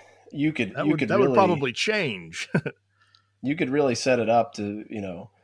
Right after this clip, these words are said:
Speaker 1: the, the Ashton Hagans point guard camp,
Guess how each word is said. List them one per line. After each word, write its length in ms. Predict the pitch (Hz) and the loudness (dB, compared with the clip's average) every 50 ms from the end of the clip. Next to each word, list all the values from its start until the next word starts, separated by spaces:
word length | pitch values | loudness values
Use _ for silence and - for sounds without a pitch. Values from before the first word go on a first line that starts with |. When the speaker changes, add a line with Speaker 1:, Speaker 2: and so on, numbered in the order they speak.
| _ _ _ _ _ _ _ _ _ | _ _ _ _ _ _ _ _ _
Speaker 1:
the, 180 | - 98 101 98 _ _ - | -10 -10 -10 -10 _ _ -12
the 240 | 92 98 95 92 - _ _ _ _ _ _ - | -8 -8 -8 -8 -10 _ _ _ _ _ _ -2
Ashton 380 | - 139 180 180 - 190 175 | 0 0 0 0 -2 -2 0
Hagans 420 | 160 175 190 202 196 185 180 - - | 2 2 0 0 -2 -6 -6 -6 -4
point 260 | - 359 - 156 120 | -2 -2 -2 -2 -2
guard 280 | 117 104 90 90 90 | -4 -4 -4 -4 -8
camp, 300 | - - 101 87 80 - | -8 -8 -8 -8 -10 -12